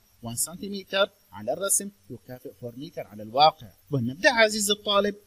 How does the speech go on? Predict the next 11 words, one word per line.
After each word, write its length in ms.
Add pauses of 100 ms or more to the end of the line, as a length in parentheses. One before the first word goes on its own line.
(140)
كما 180
تعودنا 560
بالأسئلة 640
التالية. 600 (520)
ففي 160
السؤال 460
الأول: 460 (400)
لماذا 420
يمثل 400
العدد 340
فور 320